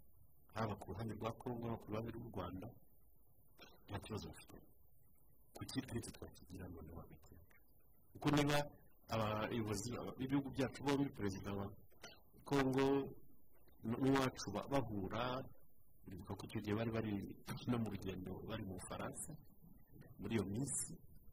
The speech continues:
ariko banakurikirana n'ibibaranga. Ndetse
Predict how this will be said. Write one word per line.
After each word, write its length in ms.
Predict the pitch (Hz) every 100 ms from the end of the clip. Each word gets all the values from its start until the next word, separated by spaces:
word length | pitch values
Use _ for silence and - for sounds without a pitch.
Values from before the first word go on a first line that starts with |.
| - - - - - - -
ariko 360 | 143 147 - - 147 - - - - - - - - - - - - -
banakurikirana 680 | 151 147 - 104 - 95 101
n'ibibaranga. 600 | 104 95 - - 80 - - - - - - - - - - - - - -
Ndetse 380 | 107 127 -